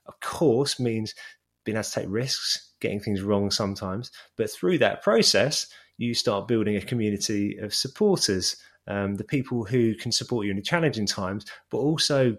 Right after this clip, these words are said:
give you access to some of the opportunities, the connections, which can help you make progress.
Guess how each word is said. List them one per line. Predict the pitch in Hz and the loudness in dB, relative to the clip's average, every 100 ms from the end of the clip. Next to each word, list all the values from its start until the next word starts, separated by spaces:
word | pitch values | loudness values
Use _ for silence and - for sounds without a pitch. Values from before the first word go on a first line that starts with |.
| - | 0
give | 127 113 | -2 -2
you | 120 117 113 - | -2 -2 -2 -2
access | 120 - - 107 - | -4 -4 -4 -4 -4
to | - | -4
some | 101 117 | -2 -2
of | 110 | -2
the | 104 | -2
opportunities, | - - 120 110 90 | -4 -4 -4 -4 -8
the | 92 | -10
connections, | - 113 104 - 104 - - - - | -8 -6 -6 -8 -10 -12 -16 -20 -12
which | - | -10
can | - | -8
help | 95 110 | -8 -6
you | 95 | -6
make | 90 - | -8 2
progress. | 165 147 98 - | 4 6 4 0